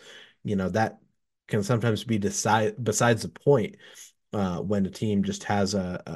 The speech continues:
a, a run, regardless of, or, or a fall, rather, regardless of, uh, you know, play the personnel, you know, that personnel just, uh, not losing interest, because that would be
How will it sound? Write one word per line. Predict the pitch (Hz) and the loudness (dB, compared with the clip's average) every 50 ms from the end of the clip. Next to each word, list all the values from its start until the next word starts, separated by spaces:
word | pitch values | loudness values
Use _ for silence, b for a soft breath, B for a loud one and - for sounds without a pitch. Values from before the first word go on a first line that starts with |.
| - - - | -12 -10 -6
a, | 98 | -6
a | 95 | -4
run, | 90 92 110 120 117 107 101 104 117 - - _ - | 0 2 4 4 4 4 2 0 -2 -4 -10 _ -10
regardless | - 95 - - 98 95 95 92 92 - - - | -10 -8 -4 -4 -2 -2 -2 -4 -4 -4 -4 -4
of, | 90 87 - - B B B B B B _ - | -4 -4 -8 -12 B B B B B B _ -4
or, | 98 92 - - | -4 -4 -2 -2
or | - 95 95 90 | -2 0 0 0
a | |
fall, | 85 - - 107 107 104 101 98 | -2 -2 0 2 4 4 4 4
rather, | 92 92 90 92 95 95 | 2 0 0 0 0 0
regardless | 90 92 90 92 98 95 95 92 92 - | 0 -2 0 0 0 0 2 0 -2 -2
of, | - 92 85 - - - _ | -2 -4 -6 -8 -14 -16 _
uh, | - 90 87 85 82 80 - - b b b b b b _ _ _ _ _ _ _ | -10 -8 -8 -8 -8 -8 -10 -14 b b b b b b _ _ _ _ _ _ _
you | - 123 104 | -4 -4 -2
know, | 95 80 71 - - _ _ _ _ - | -2 -2 -4 -8 -10 _ _ _ _ 0
play | - 139 120 113 113 - | 4 4 6 6 4 2
the | - 117 110 | 0 -2 -4
personnel, | 98 - - 127 113 - 110 98 104 110 113 110 113 113 117 b b b b b b _ - | -2 2 2 2 2 2 2 2 2 4 4 4 2 2 -2 b b b b b b _ -6
you | 110 101 | -4 -2
know, | 90 | -2
that | 87 101 101 101 | 0 0 -2 -2
personnel | - 107 104 - - 101 101 98 95 95 | -2 -2 -2 -2 -2 0 0 0 0 -2
just, | 90 98 98 90 - - - - _ _ _ _ | -2 -4 -4 -6 -6 -8 -12 -18 _ _ _ _
uh, | - 87 92 92 90 85 80 - - _ _ _ _ _ _ _ _ _ _ _ _ _ _ _ _ B B B B B B _ - - - - - _ _ _ _ _ | -8 -8 -6 -6 -6 -6 -8 -10 -12 _ _ _ _ _ _ _ _ _ _ _ _ _ _ _ _ B B B B B B _ -12 -10 -10 -10 -14 _ _ _ _ _
not | 127 123 120 - 85 | -6 -4 -4 -4 -4
losing | 92 104 104 98 92 95 87 | -4 -4 -4 -4 -4 -4 -4
interest, | 90 90 92 - 85 85 - - - | -4 -4 -4 -6 -6 -8 -8 -6 -6
because | - 101 - 104 98 | -4 -2 0 0 2
that | 110 117 120 - | 4 4 4 4
would | - 104 98 | 2 0 0
be | 101 101 92 90 87 | 0 -2 -2 -2 -4